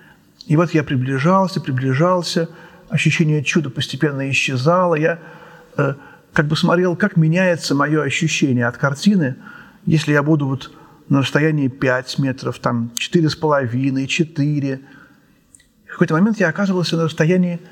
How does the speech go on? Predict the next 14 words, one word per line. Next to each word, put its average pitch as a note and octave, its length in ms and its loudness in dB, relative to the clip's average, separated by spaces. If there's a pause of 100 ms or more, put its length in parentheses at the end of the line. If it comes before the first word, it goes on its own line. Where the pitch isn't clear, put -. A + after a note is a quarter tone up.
(500)
пятьдесят E3 800 0 (200)
сантиметров. C#3 1120 0 (1080)
И C#3+ 100 2
я D3 120 4
видел G3+ 260 4
уже F3 180 0
каждый F3+ 400 -2
мазок. F#3+ 800 0 (1200)
И C#3+ 100 2
вот D#3 240 0
тут, - 420 -2 (540)
может C#3+ 300 2
быть, C3 100 -2
это C3+ 320 0